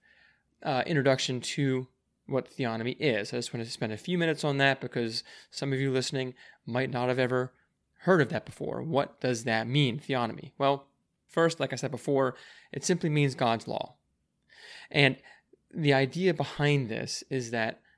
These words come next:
there is always a law over any land or society. Whatever society you go to,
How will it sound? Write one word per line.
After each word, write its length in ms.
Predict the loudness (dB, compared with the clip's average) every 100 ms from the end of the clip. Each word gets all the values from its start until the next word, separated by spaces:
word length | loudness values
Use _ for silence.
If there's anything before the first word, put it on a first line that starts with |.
| _
there 140 | -4 -2
is 260 | 0 0
always 600 | 0 0 2 0 -4 -6 -10 -8
a 60 |
law 540 | -4 -4 -4 -4 -6 -10 _ _ _ _ -4
over 240 | -2 -2 -2
any 480 | 2 2 2 -2 _ _ _ _ -8
land 480 | -4 -2 -2 -6
or 160 | -8 -8
society. 640 | -6 -4 -4 -6 -8 -16 _ -6
Whatever 280 | -2 -2 -2
society 520 | -2 -2 2 2 2
you 180 | -2 -4
go 200 | -4 -4
to, 340 | -6 -8